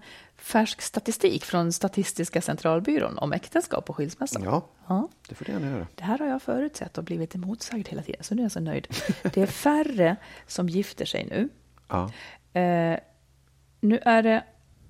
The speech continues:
Speaker 1: fem äktenskap per tusen invånare och det är den lägsta äktenskapsfrekvensen sedan tjugohundratre. Eh,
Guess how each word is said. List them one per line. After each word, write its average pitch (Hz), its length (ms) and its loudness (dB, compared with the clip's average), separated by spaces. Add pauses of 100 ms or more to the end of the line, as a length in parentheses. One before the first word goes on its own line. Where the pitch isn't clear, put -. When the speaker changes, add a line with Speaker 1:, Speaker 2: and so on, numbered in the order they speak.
(120)
Speaker 1:
fem 277 560 4
äktenskap 180 720 0
per 170 180 0
tusen 170 420 0
invånare 185 680 2
och 170 60 0
det 190 100 2
är 190 40 4
den 190 160 2
lägsta 180 420 0
äktenskapsfrekvensen 165 1300 -4
sedan 160 180 -2
tjugohundratre. 147 1000 -4 (1400)
Eh, 170 340 2